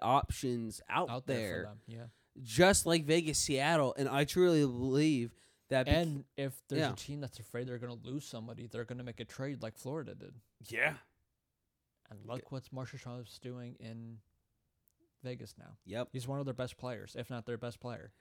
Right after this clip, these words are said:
Speaker 1: Yeah, I really think so. Um, so we'll see what happens. But so it, it's all good stuff.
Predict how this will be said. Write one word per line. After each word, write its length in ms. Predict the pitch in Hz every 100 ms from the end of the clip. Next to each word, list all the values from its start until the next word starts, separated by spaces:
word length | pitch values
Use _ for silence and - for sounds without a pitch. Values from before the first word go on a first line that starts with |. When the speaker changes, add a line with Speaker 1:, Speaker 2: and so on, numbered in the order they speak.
| _ _ _ _ -
Speaker 1:
Yeah, 340 | 110 139 143 117
I 180 | - 147
really 340 | 151 147 147 143
think 260 | - 135
so. 300 | - 117 104 - - - _ _ _ _ _ _ _ _ _ _ _ _ _ _ _ _ _ _ _
Um, 720 | 127 127 120 113 104 95 90 107 - -
so 240 | - - 147
we'll 160 | 165
see 180 | 165 170
what 100 | 160
happens. 540 | 151 135 120 87 - -
But 240 | 151 131 - -
so 320 | - 165 151
it, 200 | 147 165 -
it's 160 | 180 185
all 160 | 175
good 180 | 185 190
stuff. 400 | - 160 165 -